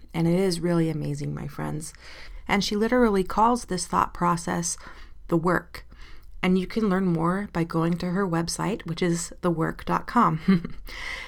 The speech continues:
And there are some really great resources that are free that she offers there. So definitely check out that. Um, all the credit, really, for this podcast and this process goes to Byron Katie. So I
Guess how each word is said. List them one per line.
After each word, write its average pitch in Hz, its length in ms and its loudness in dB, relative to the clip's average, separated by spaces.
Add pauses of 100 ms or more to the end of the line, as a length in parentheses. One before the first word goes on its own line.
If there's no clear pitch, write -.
(140)
And 190 220 4
there 226 120 6
are 294 100 4
some 190 240 2
really 202 160 2
great 175 300 0
resources 165 720 -2
that 165 120 2
are 156 120 2
free 165 580 0
that 160 180 -2
she - 140 -2
offers 160 420 0
there. - 220 -6
So 147 280 -4
definitely 175 380 -4
check 170 240 -6
out - 280 -6
that. 156 340 -2 (600)
Um, 147 540 2 (200)
all 233 180 12
the 220 100 2
credit, 165 500 -2 (300)
really, 165 220 2
for 160 140 -6
this 160 160 -2
podcast 151 680 -6
and 156 80 -4
this 147 140 -6
process 147 560 -6
goes 151 320 -2
to 139 100 -4
Byron 139 320 -4
Katie. 160 360 -6
So 147 340 -6 (500)
I 151 440 2